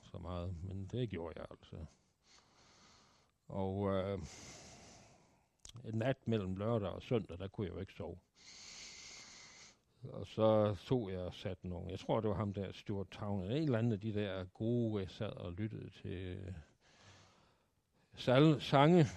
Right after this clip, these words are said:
på min, øh, lille anlæg der. Øh, jeg havde enestue, så jeg kunne godt spille, øh, klokken var fire om natten eller sådan noget, ikke? Øh, og jeg, og den der tale om Jesu kærlighed, den greb mig fuldstændig.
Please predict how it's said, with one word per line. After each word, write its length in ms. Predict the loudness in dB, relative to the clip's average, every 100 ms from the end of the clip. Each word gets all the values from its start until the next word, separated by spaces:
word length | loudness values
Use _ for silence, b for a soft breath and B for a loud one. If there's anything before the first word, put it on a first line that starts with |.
| -6
på 280 | 0 4 4
min, 380 | 2 0 0 0
øh, 360 | 0 -2 -2 -4
lille 260 | -4 -2
anlæg 440 | 0 -2 -2 -4 -4
der. 260 | -2 -2 -4 B B B B -12 -10
Øh, 560 | -8 -6 -6 -8 -6
jeg 80 | -6
havde 140 | -4
enestue, 580 | 0 2 2 0 -4 -2
så 80 | -4
jeg 100 | -6
kunne 180 | -6 -6
godt 200 | -6 -8
spille, 320 | -6 -6 -6 B B B B B B B B B _
øh, 120 | -8 -2
klokken 300 | 0 2 0
var 60 |
fire 280 | -2 -2 0
om 80 | 0
natten 360 | -2 -2 -4
eller 160 | -6 -8
sådan 220 | -8 -8
noget, 280 | -6 -4 -4
ikke? 140 | -6 B B B B B -12 -10
Øh, 560 | -8 -8 -8 -10 -10 -12 -12 -18
og 300 | -14 -10 -4
jeg, 200 | -4 -4 -10 _ _ _ _ _ _ _ _ _
og 140 | -14 -8
den 180 | -6 -4
der 120 | -6
tale 320 | -4 -2 -2
om 140 | -2 -2
Jesu 220 | -4 -8
kærlighed, 500 | -6 -4 -2 -4 -6
den 220 | -6 -6
greb 260 | -6 -6 -6
mig 160 | -8 -10
fuldstændig. 840 | -4 -4 -4 -10 -14 -14 -16